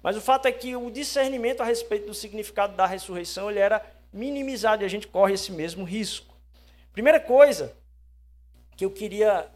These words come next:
entrar com vocês aqui é sobre o que que aconteceu. O que que aconteceu? E aí, antes disso, é, a gente entregar esse tempo diante do Senhor Jesus.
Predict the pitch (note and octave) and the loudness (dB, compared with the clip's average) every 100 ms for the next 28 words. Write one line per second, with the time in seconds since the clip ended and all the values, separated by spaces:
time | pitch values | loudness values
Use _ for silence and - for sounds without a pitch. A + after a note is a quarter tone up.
0 | - G3+ A3 A3+ A#3 A#3 A3 G3 - G3+ | -12 -8 -6 -2 -4 -4 -6 -6 -6 -6
1 | F3 D#3+ - A#3 A#3+ C#3+ _ - D#3 G3+ | -6 -10 -14 -14 -14 -16 _ -6 0 0
2 | A3+ - - - G#3 A#3 A#3+ C4 B3 - | 0 -6 -16 -6 -2 -2 -2 -10 -12 -20
3 | - - - D#4 E4 D#4 D#4 D#4+ D4+ - | -20 -20 -16 -10 -4 -2 -2 -2 -4 -4
4 | D#3+ G#2+ - _ - - _ - A3 A#3+ | -8 -10 -18 _ -20 -20 _ -20 -14 -12
5 | A#3+ A#3+ A3+ D3 A2+ B2 D3+ F#3+ A3 A3+ | -12 -12 -12 -12 -12 -14 -10 -8 -4 -6
6 | A3+ F#3 G#3 G#3+ A3+ - - - _ - | -6 -12 -12 -12 -14 -18 -20 -20 _ -8
7 | F3 F3 D3 B2+ A2+ A#2 - C3 D3+ - | -2 0 0 -2 -8 -12 -12 -10 -10 -10
8 | D#3+ - E3 D3 C3 - - B2+ B2+ C3+ | -10 -4 -2 0 -2 -6 -8 -8 -8 -10
9 | C3 - B2+ B2+ B2 B2+ C#3+ A#2 G#2 - | -10 -10 -12 -8 -8 -8 -10 -12 -16 -18